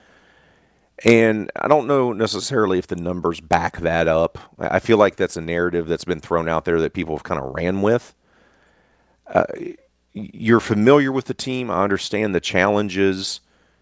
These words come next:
that you're not going to, you know, beat that team that many times. But, you know, I, I think that's more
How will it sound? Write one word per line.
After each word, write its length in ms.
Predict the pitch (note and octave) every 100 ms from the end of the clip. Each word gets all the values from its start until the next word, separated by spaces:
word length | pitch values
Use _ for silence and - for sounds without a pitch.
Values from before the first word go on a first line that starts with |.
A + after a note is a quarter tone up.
| _ _ _ -
that 400 | F2 F2 E2+ -
you're 140 | F#2
not 340 | F2+ F2+ A#1+ -
going 480 | G2 F#2 F#2 F2 E2
to, 640 | F2+ E2 D#2+ D#2 D2+ B1+
you 140 | D2+ E2
know, 140 | D2+
beat 300 | D2+ G2+ F#2+
that 240 | G2+ -
team 580 | - G2+ G2+ G2+ G2+ G2+ _ _ _ _ _ _ _
that 220 | F#2+ F2+
many 140 | G#2 F#2+
times. 340 | G#2 G2+ F#2+
But, 220 | G#2 G2 _ _ _ _ -
you 100 | B2
know, 140 | G2+
I, 80 | B1+ -
I 40 |
think 160 | F3+ G#3
that's 140 | -
more 580 | A#2+ C#3 D3 C3 G#2